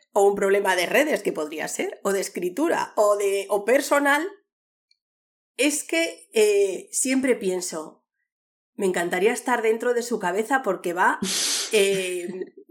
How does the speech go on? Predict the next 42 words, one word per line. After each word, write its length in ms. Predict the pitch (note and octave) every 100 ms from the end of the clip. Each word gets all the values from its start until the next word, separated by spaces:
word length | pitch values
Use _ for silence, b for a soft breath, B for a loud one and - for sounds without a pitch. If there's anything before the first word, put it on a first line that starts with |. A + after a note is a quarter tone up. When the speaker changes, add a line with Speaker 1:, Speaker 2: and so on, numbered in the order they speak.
| - - -
Speaker 1:
tiene 260 | A#3+ C4 C#4+
un, 640 | C4+ C#4 C4 A#3+ A3+ A3 -
u-, 360 | A3+ - A#3
una 200 | B3+ C4
mecánica 540 | C4 B3+ B3 C#4 C#4 A#3+
diferente 600 | G#3 G3+ F#3+ G#3+ B3+ B3
de 100 | G#3+
la 140 | E3
mía". 400 | F3 A3 E3 E3 _ _ _ _
Speaker 2:
Sí. 240 | F#3+ E3+ b b b b b _ _
Speaker 1:
Y 140 | C4 A3+
siempre 600 | C#4+ D#4 D#4 F4+ F4 -
ve 380 | A3+ D4+ D#4 -
más 460 | B3+ A#3 A3 G#3+ G3+
allá. 420 | F3 D#3+ - -
Eres 200 | G#3+ C4+
capaz 300 | C4+ B3 C4
de 140 | B3+ A#3
leer 260 | G#3+ A#3
entre 360 | B3+ B3 G#3+ G#3
líneas 680 | A#3 C4+ G#3 G#3+ C4 - _
y 100 | G#3
de 140 | G3+ G3+
ver 180 | A#3+ B3+
entre 380 | A#3+ A#3 G#3
líneas 420 | A3 B3 B3 A#3 A3+
cosas 420 | A#3+ A#3+ C#4+ C#4+
que 140 | -
a 60 | G#3
los 240 | F3 E3+
demás 400 | F3 F#3 C#4 -
se 180 | - G3
nos 200 | F#3 E3+
escapan. 640 | D#3+ - E3+ - E3 F#3 _ _ _ _
Y 140 | G3
yo 160 | F#3 G#3
creo 140 | A#3
que 80 | A#3
eso 180 | A3+ B3
es 120 | A#3+
una 300 | B3 B3+ B3+
fortaleza. 760 | - E3 - D#3 D#3 - -